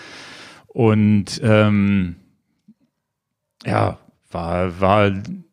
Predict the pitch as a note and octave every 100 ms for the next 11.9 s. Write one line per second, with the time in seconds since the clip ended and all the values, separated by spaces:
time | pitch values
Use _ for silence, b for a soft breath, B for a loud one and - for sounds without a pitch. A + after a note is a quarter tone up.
0 | _ - G2+ A#2+ C3+ - E3+ A#2 C3+ B2
1 | A2 A2 G#2+ - A2 - B2+ A#2+ A#2 -
2 | A#2 B2+ C3+ - B2 - - - B2+ A#2+
3 | - E2 D#2+ - - _ _ _ _ -
4 | F2 E2+ - - F#2+ G2+ B2+ D3+ B2 A#2
5 | D3 E3 D#3 - G#2+ G#2 B2+ E3 E3 B2+
6 | A2+ G#2+ A2+ D3 C#3 - B2 C3+ C#3 -
7 | C#3 D3 C3 A#2+ C3 B2 A#2+ D3 C#3+ C3+
8 | C#3 C#3 B2+ A#2 - A#2 C3 C#3+ B2 B2
9 | C#3 E3+ C3+ B2+ C3 B2 - C3 C#3+ B2
10 | B2+ A#2+ A#2+ A2+ C3+ C3+ - B2+ B2 B2
11 | A#2 A#2 - - - A2 A#2+ - G1+